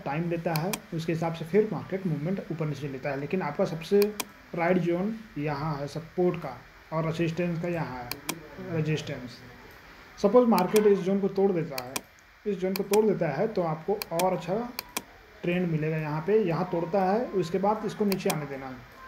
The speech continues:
चलती market में पकड़ना अच्छी बात है, क्योंकि जैसा, जैसा market का ट्रेंड चल रहा है उसमें पकड़ना अच्छी बात है। लेकिन लोग क्या करते हैं, पकड़ते हैं बीच में जब बहुत ऊपर चला जाता है।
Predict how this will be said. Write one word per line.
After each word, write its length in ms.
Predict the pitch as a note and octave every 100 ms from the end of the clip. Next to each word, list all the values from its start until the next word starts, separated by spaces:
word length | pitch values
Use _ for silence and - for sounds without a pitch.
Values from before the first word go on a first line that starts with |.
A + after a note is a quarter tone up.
| - - -
चलती 340 | F#3+ F#3+ - B3+
market 340 | G3 F#3 G#3
में 120 | G#3
पकड़ना 360 | G3+ E3+ F3+ G3
अच्छी 240 | F3 G3
बात 260 | G3 D#3 D#3
है, 160 | F3 G#3+ -
क्योंकि 260 | - E3
जैसा, 300 | D#3+ E3 D#3+
जैसा 140 | F#3+ G3
market 320 | E3+ D3+ F3
का 80 | -
ट्रेंड 280 | E3 F#3 F#3+
चल 120 | F3+
रहा 180 | D#3+ D3
है 80 | E3
उसमें 240 | E3 F#3+
पकड़ना 280 | F3 E3+ F#3
अच्छी 240 | E3+ A3
बात 240 | G#3 C#3 C#3+
है। 60 |
लेकिन 200 | D3 F3+
लोग 160 | F#3 G3
क्या 140 | G3+
करते 260 | F#3+ F#3 F#3+
हैं, 160 | G#3+ A3
पकड़ते 360 | E3 E3 G3+
हैं 120 | F#3
बीच 200 | F#3+ G#3+
में 100 | E3
जब 120 | D#3 D#3+
बहुत 180 | E3+
ऊपर 200 | E3+ F3+
चला 160 | D3+ C3+
जाता 260 | C3 A#2+
है। 100 | B2